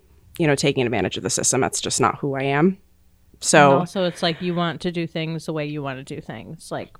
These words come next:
Speaker 2: one hundred percent. <laughs>
Speaker 1: I would have worked the entire time, you know what I mean? But, you
Speaker 2: Oh,
Speaker 1: know,
Speaker 2: yeah.
Speaker 1: obviously, whatever. But,
Speaker 2: Yeah.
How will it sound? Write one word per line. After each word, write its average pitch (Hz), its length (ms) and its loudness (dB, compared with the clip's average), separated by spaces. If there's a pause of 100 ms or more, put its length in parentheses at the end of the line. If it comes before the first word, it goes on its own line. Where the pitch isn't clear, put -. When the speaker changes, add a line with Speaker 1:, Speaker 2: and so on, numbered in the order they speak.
Speaker 2:
one 170 140 -6
hundred - 260 2
percent. - 440 0 (260)
<laughs> - 260 0
Speaker 1:
I 311 100 10
would 339 160 8
have 202 120 6
worked 214 280 6
the 196 140 8
entire 170 440 6
time, 202 520 4
you 185 100 8
know 180 140 10
what 151 100 8
I 147 80 4
mean? 170 300 6
But, 120 360 4
you 180 100 4
Speaker 2:
Oh, - 20 4
Speaker 1:
know, 139 160 4
Speaker 2:
yeah. - 120 4
Speaker 1:
obviously, 143 560 0 (440)
whatever. 156 460 -4
But, 151 240 6 (140)
Speaker 2:
Yeah. 156 200 -10